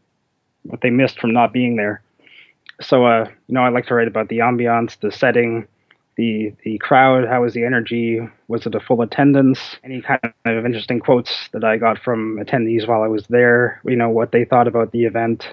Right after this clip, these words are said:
are they gonna go next year, that sort of thing. That all adds more to the story. Um, so networking at, at events is, uh, is very important because you can only gather so much from, you know, observing it on your own, um, mingling and getting out there and listening to what other people's have,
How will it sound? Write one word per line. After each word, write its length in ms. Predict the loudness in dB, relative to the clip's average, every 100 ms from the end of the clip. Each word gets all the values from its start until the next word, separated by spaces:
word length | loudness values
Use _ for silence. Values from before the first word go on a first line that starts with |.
| -2
are 120 | 0
they 140 | 2
gonna 180 | 0 0
go 140 | 0
next 340 | 2 0 0 0
year, 460 | 4 6 4 2 -2
that 180 | -4 0
sort 200 | -2 -2
of 80 | 0
thing. 340 | 0 0 0
That 160 | 0 2
all 240 | 2 4
adds 320 | 2 0 -2
more 400 | -2 0 0 -2 0
to 160 | 4 4
the 40 |
story. 540 | 4 6 6 4 0 0
Um, 320 | 0 2 -2
so 180 | -4 2
networking 640 | 4 4 2 -4 -6 -6 -6
at, 80 | -6
at 100 | -6
events 420 | -6 -6 -10 -10 -10
is, 260 | -10 -6
uh, 240 | -6 -6 -8 -4
is 120 | -2
very 220 | 2 4
important 380 | 2 0 -2 -2
because 400 | -4 -4 -4 -4
you 120 | -8
can 320 | -4 -4 -4 -8 _ _ _ _ _
only 180 | 4 6
gather 280 | 4 2 0
so 160 | -2
much 240 | -2 -4 -6
from, 320 | -6 -6 -6
you 60 | -6
know, 220 | -6 -8 _
observing 380 | 0 4 4 4
it 80 | 6
on 140 | 4
your 180 | 4 2
own, 320 | 0 -2 -4 -12 -4
um, 460 | -2 -2 -4 -8 -4
mingling 320 | -2 -2 -4
and 160 | -4
getting 220 | -4 -4 -4
out 160 | -2
there 160 | 0 0
and 120 | 0
listening 300 | -6 -6 -6
to 100 | -4
what 120 | -2
other 160 | -2 -2
people's 280 | -2 -2 0
have, 160 | -2